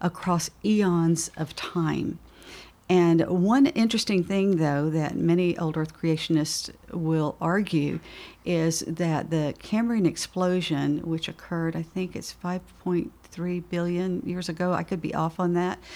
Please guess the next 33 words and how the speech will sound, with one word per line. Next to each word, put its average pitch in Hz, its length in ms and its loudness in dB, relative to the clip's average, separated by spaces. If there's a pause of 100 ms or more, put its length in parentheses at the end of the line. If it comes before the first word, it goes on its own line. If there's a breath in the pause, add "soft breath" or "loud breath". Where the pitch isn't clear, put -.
(360 loud breath)
but 180 340 0
the 180 80 0
Cambrian 240 380 2
explosion 196 720 0
is 170 180 -4
extremely 233 560 -2
critical 202 600 -4
in 170 160 0
the 165 60 2
scientific 175 720 -2
data 156 440 -4 (340 loud breath)
for 180 200 -2
Christians 170 680 -2
to 165 300 -2
understand 165 600 0
and 160 100 2
to 160 60 0
be 165 120 0
able 160 160 -2
to 147 60 -8
share 185 400 -4
about. 151 440 -6 (320 loud breath)
Look 240 220 2
up 262 160 -2
the 156 80 0
Cambrian 196 560 -2
explosion, 156 920 -2 (460 loud breath)
uh, 160 260 0
from 160 260 2
the - 100 2
old 175 180 0
Earth 170 240 -2
perspective 160 580 -4